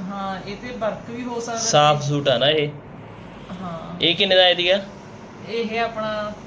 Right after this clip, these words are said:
Speaker 1: ਸਸਤਾ ਸੂਟ ਹੈ ਸਾਰਿਆਂ ਨੂੰ, ਇਹ ਆਪਣਾ ਡੇਢ ਸੌ ਦਾ ਸੂਟ ਹੈ।
Speaker 2: ਡੇਢ ਸੌ ਦਾ?
Speaker 1: ਹਾਂ।
Speaker 2: ਇਹ ਕਿੱਥੋਂ ਲਿਆਂਦਾ ਸੀਗਾ?
Speaker 1: ਇਹ ਆਪਾਂ ਨੇ ਲਿਆਂਦਾ ਸੀ ਹੋਟਲੇ ਤੋਂ।
Speaker 2: ਇਹ ਪਿੰਕ ਕਲਰ ਦਾ ਸੂਟ ਆ, ਵੀਡੀਓ ਦੇ ਵਿੱਚ ਥੋੜ੍ਹਾ ਜਿਹਾ ਹੋਰ ਹੀ ਉਹ ਲੱਗ ਰਿਹਾ, ਵਧੀਆ ਪਿੰਕ ਆ,
Speaker 1: ਪੀਚ
Speaker 2: ਜਿਵੇਂ ਲਾ-
Speaker 1: ਪੀਚ,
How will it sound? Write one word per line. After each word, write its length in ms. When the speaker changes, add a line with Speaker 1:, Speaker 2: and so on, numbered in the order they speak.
Speaker 1:
ਸਸਤਾ 440
ਸੂਟ 260
ਹੈ 60
ਸਾਰਿਆਂ 360
ਨੂੰ, 160
ਇਹ 180
ਆਪਣਾ 220
ਡੇਢ 260
ਸੌ 180
ਦਾ 100
ਸੂਟ 240
ਹੈ। 400
Speaker 2:
ਡੇਢ 180
ਸੌ 180
ਦਾ? 180
Speaker 1:
ਹਾਂ। 200
Speaker 2:
ਇਹ 120
ਕਿੱਥੋਂ 200
ਲਿਆਂਦਾ 200
ਸੀਗਾ? 260
Speaker 1:
ਇਹ 120
ਆਪਾਂ 240
ਨੇ 100
ਲਿਆਂਦਾ 340
ਸੀ 140
ਹੋਟਲੇ 320
ਤੋਂ। 140
Speaker 2:
ਇਹ 100
ਪਿੰਕ 320
ਕਲਰ 300
ਦਾ 100
ਸੂਟ 220
ਆ, 220
ਵੀਡੀਓ 300
ਦੇ 60
ਵਿੱਚ 200
ਥੋੜ੍ਹਾ 220
ਜਿਹਾ 320
ਹੋਰ 160
ਹੀ 160
ਉਹ 160
ਲੱਗ 180
ਰਿਹਾ, 220
ਵਧੀਆ 340
ਪਿੰਕ 320
ਆ, 100
Speaker 1:
ਪੀਚ 80
Speaker 2:
ਜਿਵੇਂ 180
ਲਾ- 240
Speaker 1:
ਪੀਚ, 120